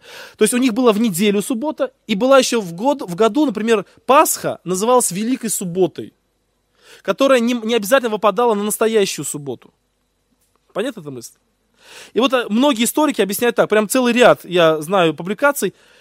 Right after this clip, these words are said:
они объясняют так, что есть большая вероятность того, ну, такое предположение вполне логическое, что суббота, вот пасхальная суббота, она в тот день выпала на пятницу, в ту неделю. Выпала на пятницу.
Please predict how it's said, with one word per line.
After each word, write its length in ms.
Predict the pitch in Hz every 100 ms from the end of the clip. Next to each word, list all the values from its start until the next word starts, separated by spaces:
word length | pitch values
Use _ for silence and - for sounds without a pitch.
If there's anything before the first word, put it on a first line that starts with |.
| _ _
они 160 | 180 247
объясняют 320 | 240 247 233
так, 180 | 202 160
что 280 | - 208 -
есть 400 | 185 190 277 -
большая 540 | 175 170 208 - 247
вероятность 500 | 208 214 233 254 214
того, 360 | - 226 311 302
ну, 120 | 208 180
такое 240 | 208 220
предположение 500 | 196 - 220 226 208
вполне 240 | 196 202
логическое, 540 | 208 214 220 - 127 - _ - -
что 440 | - - 254 226 - _
суббота, 640 | 165 - 226 202 320 - 175
вот 160 | 175
пасхальная 640 | - 233 - - 254 214 170
суббота, 480 | - 170 151 - 117
она 280 | 156 208 262
в 80 | -
тот 320 | 269 240 156
день 360 | 151 247 311
выпала 380 | 180 240 233 220
на 140 | 190 202
пятницу, 640 | 233 196 151 131 - - _ _
в 80 | -
ту 120 | 226
неделю. 540 | 226 180 214 147 113 _ _ _ _ _ _ _ _ _
Выпала 280 | 175 226 226
на 100 | 208
пятницу. 380 | 185 143 113